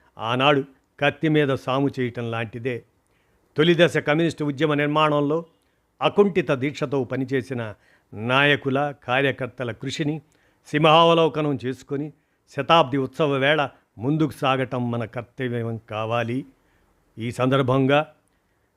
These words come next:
నిన్న మరణించినటువంటి సురవరం సుధాకర్ రెడ్డి గారు, వారు జాతీయ ప్రధాన కార్యదర్శిగా పనిచేసినటువంటి వారు,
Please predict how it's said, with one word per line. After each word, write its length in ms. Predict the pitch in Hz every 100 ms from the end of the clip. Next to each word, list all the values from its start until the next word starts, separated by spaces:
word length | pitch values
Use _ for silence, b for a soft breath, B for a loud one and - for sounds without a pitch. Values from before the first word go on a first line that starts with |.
| _ _ _ _ _ _ -
నిన్న 360 | 110 143 143 139
మరణించినటువంటి 1080 | 127 131 160 156 151 151 139 135 123 143 143 _ _ _ _ _ _ 160
సురవరం 420 | 165 170 165 151
సుధాకర్ 420 | 143 160 160 147
రెడ్డి 220 | 131 123
గారు, 320 | 117 131 113 - _ _ _ _ _ _ -
వారు 500 | 113 131 135 139 170 _ _ _ _ _ _ _ _ _ _ -
జాతీయ 720 | 92 123 139 - 139 131 117 - _ _ -
ప్రధాన 360 | 120 120 139
కార్యదర్శిగా 720 | 131 131 139 123 123 - 120 120
పనిచేసినటువంటి 800 | 120 120 120 110 117 110 107 107
వారు, 300 | 117 117